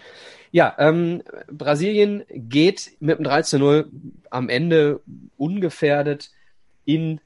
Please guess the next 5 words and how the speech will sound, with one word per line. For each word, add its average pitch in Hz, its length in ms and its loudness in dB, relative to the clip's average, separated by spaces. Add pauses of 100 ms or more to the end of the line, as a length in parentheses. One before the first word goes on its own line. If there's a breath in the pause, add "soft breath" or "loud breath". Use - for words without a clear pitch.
(100)
die 123 540 -6 (800)
Runde 104 600 -4 (360)
der 180 120 -2
letzten 127 640 -10 (200)
acht. - 640 -10